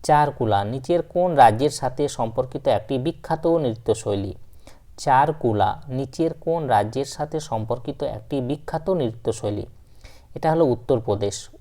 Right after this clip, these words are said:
উত্তরপ্রদেশের সাথে সম্পর্কিত একটা বিখ্যাত নৃত্যশৈলী। নিচের কোন যুদ্ধে ইস্ট ইন্ডিয়া কোম্পানি মহীশূর দখল করে? নিচের কোন যুদ্ধে ইস্ট ইন্ডিয়া কোম্পানি মহীশূর দখল করে?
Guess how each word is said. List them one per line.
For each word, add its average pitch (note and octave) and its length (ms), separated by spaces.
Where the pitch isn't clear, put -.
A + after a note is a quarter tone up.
উত্তরপ্রদেশের E3 720
সাথে C#3 280
সম্পর্কিত B2 540
একটা A2+ 260
বিখ্যাত - 480
নৃত্যশৈলী। - 760
নিচের D3 340
কোন F3 380
যুদ্ধে B2 460
ইস্ট F#3+ 260
ইন্ডিয়া C3+ 320
কোম্পানি A2+ 520
মহীশূর D#3 600
দখল G2+ 260
করে? F#2+ 240
নিচের B2 400
কোন D#3 280
যুদ্ধে B2+ 380
ইস্ট B2+ 240
ইন্ডিয়া D3 240
কোম্পানি C3 420
মহীশূর C#3 500
দখল D3+ 240
করে? D3+ 260